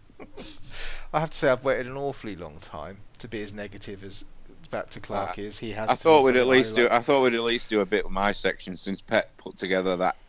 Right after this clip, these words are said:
Speaker 2: excellent, uh, intro music for
Speaker 1: Well,
Speaker 2: it.
Speaker 1: I'm afraid we don't have time because, uh, unfortunately, Clarky's got to be out the door fairly sharpish. So,
Speaker 2: Oh,
Speaker 1: um,
Speaker 2: ten minutes left is easy enough time for it.
Speaker 1: <sighs> I'm afraid we don't have time for that today. So,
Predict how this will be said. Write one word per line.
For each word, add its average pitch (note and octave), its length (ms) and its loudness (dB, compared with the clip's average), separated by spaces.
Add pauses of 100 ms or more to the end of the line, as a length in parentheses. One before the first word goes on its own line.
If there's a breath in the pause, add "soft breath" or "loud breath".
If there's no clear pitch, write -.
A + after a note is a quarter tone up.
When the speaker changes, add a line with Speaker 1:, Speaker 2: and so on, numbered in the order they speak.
(440)
Speaker 2:
excellent, G2 920 0 (220)
uh, F#2 280 4 (100)
intro F#2+ 460 0
music E2+ 360 -2
for E2 300 -2
Speaker 1:
Well, E2+ 100 2
Speaker 2:
it. F2 60 2
Speaker 1:
I'm F#3+ 140 -4
afraid A3 280 -2
we A3 60 -8
don't E3+ 160 -2
have C#3+ 160 -6
time A3 340 -2
because, C#3 400 -6
uh, C#3 260 -4
unfortunately, C#3 500 -8
Clarky's C3+ 340 -4
got - 200 -6
to - 80 -6
be C3 120 -2
out B2+ 160 2
the G#2+ 80 -12
door B2+ 300 0
fairly A2 260 0
sharpish. A2+ 540 -2
So, A#2+ 280 0 (560 loud breath)
Speaker 2:
Oh, B2+ 100 6
Speaker 1:
um, A#2+ 60 0
Speaker 2:
ten A#2 220 4
minutes G#2+ 320 2
left A2 220 2
is G#2 160 0
easy G#2 240 4
enough G2+ 200 0
time G#2 240 2
for G#2+ 240 0
it. G#2+ 120 2
Speaker 1:
<sighs> - 180 12
I'm C#3+ 80 -2
afraid C#3+ 300 -10
we D3+ 80 -12
don't C#3+ 140 -12
have C3+ 140 -14
time D3+ 220 -12
for D3 140 -14
that A#2+ 160 -12
today. C3 280 -10
So, C3 300 -6